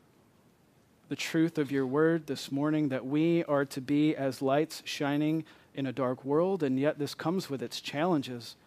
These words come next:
Certainly it does. And it is not without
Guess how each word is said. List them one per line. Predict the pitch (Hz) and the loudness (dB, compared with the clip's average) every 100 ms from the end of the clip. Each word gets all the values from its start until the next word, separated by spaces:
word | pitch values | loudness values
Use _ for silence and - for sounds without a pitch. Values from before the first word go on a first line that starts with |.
| _ _ _ _ _ | _ _ _ _ _
Certainly | - - 170 160 139 | -12 -2 0 0 -2
it | 127 | -4
does. | - 156 160 123 - - _ _ _ _ - | -2 -2 -2 -6 -12 -16 _ _ _ _ -2
And | 160 156 | 2 4
it | 160 | 2
is | 135 | 4
not | 165 160 | 2 4
without | 165 165 | 6 6